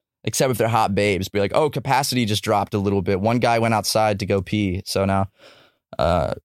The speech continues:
Speaker 2: you know, you can, we can let some hot babes in." Every babe at that show was fucking smoking fine. I'll tell you what.
Speaker 1: Yeah?
Speaker 2: It's fucking honeys there.
Speaker 1: Damn.
Speaker 2: Just kidding. I, the show was all ages, so I can't confidently say every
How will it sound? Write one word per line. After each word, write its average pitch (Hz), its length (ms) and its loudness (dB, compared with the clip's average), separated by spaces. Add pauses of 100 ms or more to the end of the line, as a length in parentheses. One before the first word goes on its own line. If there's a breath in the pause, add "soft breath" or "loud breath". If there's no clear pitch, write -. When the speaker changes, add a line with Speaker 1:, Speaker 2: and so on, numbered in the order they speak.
Speaker 2:
you 101 120 0
know, 85 240 0 (1000)
you 101 140 -4
can, 90 160 -2
we 95 80 -2
can 104 120 0
let 98 140 0
some - 120 -6
hot 92 260 0
babes 90 340 0
in." - 280 -8 (680)
Every 143 160 2
babe 113 300 2
at 92 60 0
that 98 140 2
show 101 200 2
was 90 140 -2
fucking 87 320 -2
smoking 95 540 0
fine. 87 380 -4
I'll 87 60 -8
tell 95 160 -4
you 90 100 0
what. 90 280 -2
Speaker 1:
Yeah? 101 340 0
Speaker 2:
It's 170 100 -6
fucking 107 280 -2
honeys 104 420 0
there. - 360 -6 (280)
Speaker 1:
Damn. 135 420 0
Speaker 2:
Just 143 220 0
kidding. 123 280 2
I, 110 80 2
the 123 180 -2
show 131 140 2
was 117 120 2
all 110 160 4
ages, 101 360 2
so 98 180 2
I 98 80 2
can't 95 260 -4
confidently 95 480 0
say 98 300 0
every 92 280 -2